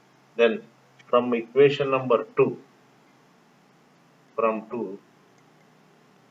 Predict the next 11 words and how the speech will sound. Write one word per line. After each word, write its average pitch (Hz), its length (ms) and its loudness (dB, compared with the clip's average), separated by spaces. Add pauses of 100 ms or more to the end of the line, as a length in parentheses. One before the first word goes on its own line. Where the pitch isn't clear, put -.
(1300)
from 104 280 -4
two, 101 260 -10 (340)
I 110 100 -2
will 117 380 -4
get 127 340 -4 (100)
A 110 360 0
by 127 240 0
C, 107 420 -8 (2500)
A 107 120 -2
by 107 180 -2
C 110 400 -12